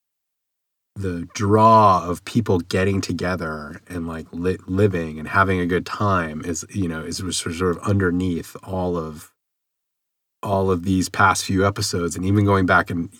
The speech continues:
I'm glad you brought up Gear and the, um, transsexual prostitute that he was with,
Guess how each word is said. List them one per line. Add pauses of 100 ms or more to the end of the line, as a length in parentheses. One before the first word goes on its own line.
(140)
I'm
glad
you
brought
up (380)
Gear
and
the, (960)
um, (680)
transsexual
prostitute
that
he
was
with,